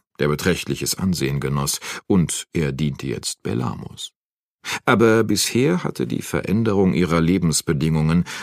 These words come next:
noch keinerlei Wandlung in ihrem Verhalten bewirkt.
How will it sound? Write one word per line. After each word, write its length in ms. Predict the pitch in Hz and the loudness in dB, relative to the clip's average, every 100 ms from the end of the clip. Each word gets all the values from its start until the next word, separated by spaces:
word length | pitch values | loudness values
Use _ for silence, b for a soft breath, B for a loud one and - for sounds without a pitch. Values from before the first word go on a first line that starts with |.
| B | B
noch 280 | 101 - - | 2 0 0
keinerlei 580 | 110 107 85 80 78 | 2 4 4 4 4
Wandlung 420 | 85 98 82 71 67 | 4 4 4 2 -2
in 60 | |
ihrem 260 | - - - | -4 -8 -8
Verhalten 440 | - 50 - - | -6 -8 -8 -10
bewirkt. 500 | - - - - - | -10 -8 -8 -10 -16